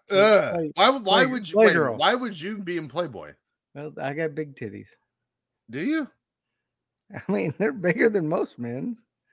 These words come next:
Speaker 2: Wow.
Speaker 1: They're, they're pectorals.
Speaker 2: I mean, I'm slightly, right.
Speaker 1: Eh, maybe not. He was, he <laughs> died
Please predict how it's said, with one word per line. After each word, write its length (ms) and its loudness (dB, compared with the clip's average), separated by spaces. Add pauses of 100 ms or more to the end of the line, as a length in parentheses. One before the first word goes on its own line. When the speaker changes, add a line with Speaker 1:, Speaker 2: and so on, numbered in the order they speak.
(200)
Speaker 2:
Wow. 80 -16
Speaker 1:
They're, 300 0 (480)
they're 220 2
pectorals. 1000 -2 (680)
Speaker 2:
I 40 -20
mean, 140 -6
I'm 560 -4
slightly, 640 -6 (720)
right. 160 -8 (220)
Speaker 1:
Eh, 20 10
maybe 320 6
not. 500 2
He 220 -4
was, 560 -4 (1120)
he 160 0
<laughs> 0 -
died 400 6